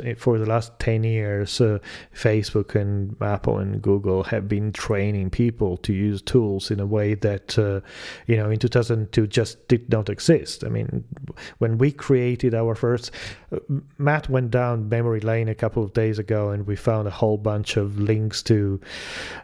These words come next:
uh, you know, our own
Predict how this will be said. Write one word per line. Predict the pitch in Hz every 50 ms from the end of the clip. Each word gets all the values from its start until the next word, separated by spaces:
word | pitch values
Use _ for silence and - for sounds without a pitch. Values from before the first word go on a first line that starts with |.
| - -
uh, | 107 104 104 101 101 98 98 101 - -
you | 110 113 107
know, | 104 107 104 101 101 - -
our | 117 107 107 107 104 101 101 - - 113
own | 113 104 101 104 101 98 98 95 95 98